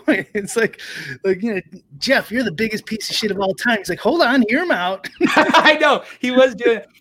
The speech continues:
Speaker 2: there's, I think there's a weird psychological phenomenon of when you have a guest on,
Speaker 1: Yeah.
Speaker 2: generally, you're trying to serve that guest. You're trying to, you know, you invite on, they're doing you a favor by coming on your show.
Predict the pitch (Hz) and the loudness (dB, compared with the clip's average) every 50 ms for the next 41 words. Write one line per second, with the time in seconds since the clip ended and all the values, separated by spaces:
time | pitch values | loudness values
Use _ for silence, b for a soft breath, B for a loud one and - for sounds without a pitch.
0 | _ - 262 285 294 - - - 240 233 240 320 415 - 359 311 233 240 175 170 | _ -2 -2 -2 -2 -2 -2 -2 -2 -2 -2 -4 -4 -2 -2 -2 0 0 -2 0
1 | 180 185 196 180 - - 175 175 175 175 160 147 139 139 143 151 165 - - 165 | -2 -4 -4 -4 -6 -4 -4 -4 -4 -4 -4 -4 -4 -4 -6 -6 -8 -6 -6 -6
2 | 165 - 170 151 139 131 131 135 139 147 156 170 190 190 147 123 117 110 107 127 | -6 -6 -8 -8 -6 -6 -6 -6 -6 -4 -4 -4 -4 -4 -6 -8 -10 -12 -12 -10
3 | 135 147 147 156 156 156 147 143 - 127 - - - 117 123 - - - - 180 | -8 -8 -6 -6 -2 -2 -2 -2 -2 -4 -8 -8 -8 -8 -8 -8 -8 -6 -4 -4
4 | 208 233 262 302 311 302 _ _ _ _ _ _ _ _ _ _ _ _ - 139 | -2 -2 -4 -8 -12 -16 _ _ _ _ _ _ _ _ _ _ _ _ -10 -6
5 | 131 135 214 233 226 - - 196 190 185 156 139 147 190 - B B B B - | -2 0 0 0 0 -2 -4 -2 -2 0 0 0 0 -2 -4 B B B B -6
6 | 190 180 - - 247 233 240 208 175 - - - 190 185 185 170 165 160 147 131 | -6 -4 -2 0 2 2 2 0 -2 -4 -4 -2 0 0 0 0 0 -2 -2 -2
7 | 131 139 117 107 - - - 156 131 - - 175 165 160 156 151 147 139 139 143 | -4 -8 -10 -10 -12 -14 -14 -14 -12 -8 -4 -2 -2 -2 -2 -4 -6 -8 -8 -6
8 | 143 135 131 127 135 156 165 180 175 170 165 160 156 151 147 143 135 139 151 170 | -6 -6 -6 -6 -2 0 0 0 0 0 0 2 2 2 0 0 0 0 0 0
9 | 170 156 165 170 165 151 143 143 151 151 151 135 - - 143 143 139 147 135 123 | 0 -2 -2 -2 -2 -4 -6 -6 -4 -4 -4 -4 -4 -2 -2 -2 -2 -4 -6 -6
10 | 123 117 - - 165 156 156 147 143 143 139 139 139 139 135 127 - - - 147 | -6 -8 -6 -6 -6 -6 -6 -6 -6 -6 -6 -6 -6 -8 -10 -10 -6 -4 -2 0
11 | 143 135 120 - - | 0 0 -2 -4 -6